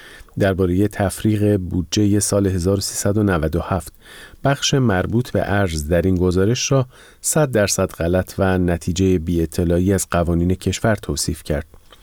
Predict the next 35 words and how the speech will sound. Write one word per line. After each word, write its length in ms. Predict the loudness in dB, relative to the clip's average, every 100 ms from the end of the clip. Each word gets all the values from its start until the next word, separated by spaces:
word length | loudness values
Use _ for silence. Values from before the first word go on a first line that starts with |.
| -20 -18 -18 -18 -2
رئیس 240 | 0 2 0
دیوان 360 | 0 2 2
محاسبات 560 | 2 2 0 0 -2 -2
روز 220 | -4 -4
سه‌شنبه 440 | -2 0 0 0
گفته 260 | 0 0 0
بود 120 | 2
در 160 | 2 2
جریان 420 | 2 2 2 0
توزیع 560 | 0 0 0 2 2 2
ارز 480 | 0 0 2 0 0 -4 -20 -20 -12
چهار 320 | 0 2 2
هزار 360 | 2 2 2 2
و 40 |
دویست 460 | 2 0 0 -4 -2
تومانی، 420 | 0 4 2 0 -6 -20 -20 -4
چهار 360 | 0 2 2
میلیارد 580 | 2 0 2 2 2 0
و 60 | -2
هشتصد 720 | -2 -4 -4 -4 -2 -2 0
میلیون 440 | 0 2 2 2
دلار 380 | 2 2 2 0 -6 -20 -20 -6
از 140 | -4
سوی 220 | 0 0
دولت 400 | 2 2 0 -2
پرداخت 520 | -2 -2 0 0 -2 -2
شده، 240 | -2 0
ولی 300 | 0 0 -2 -4 -20 -20 -4
ما 120 | 0 2
به 140 | 2
ازای 340 | 2 0 2
واردات 680 | 0 0 -2 0 0 -2 -2 -12 -10
کالا 320 | -4 0 2
نداشته 540 | 2 2 0 -4 -6 -4
است. 320 | -6 -8